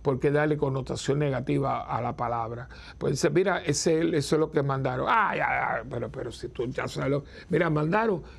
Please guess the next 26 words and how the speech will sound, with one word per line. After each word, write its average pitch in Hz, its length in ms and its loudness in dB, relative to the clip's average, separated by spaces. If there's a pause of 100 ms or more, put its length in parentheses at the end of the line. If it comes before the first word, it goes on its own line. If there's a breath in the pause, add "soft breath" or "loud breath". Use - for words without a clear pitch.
que 135 100 -2
todo 147 240 2
el 165 60 0
mundo 175 320 2
que 165 160 0
quiera, 170 640 0 (320 loud breath)
eh, - 580 0 (360 loud breath)
eh, 156 180 -2
obtener 156 420 2
un 165 160 0
pavo, 220 520 0 (180 loud breath)
que 147 120 0
pase 170 300 2
por 170 220 2
allí 156 240 2
firme, 170 600 0
porque 165 200 -6
ustedes 165 320 0
tienen 160 240 0
que 160 80 -2
estar 147 180 -2
gritando 151 500 0
y 151 40 2
diciendo 143 420 -2
que 131 140 -6
no". 147 160 -4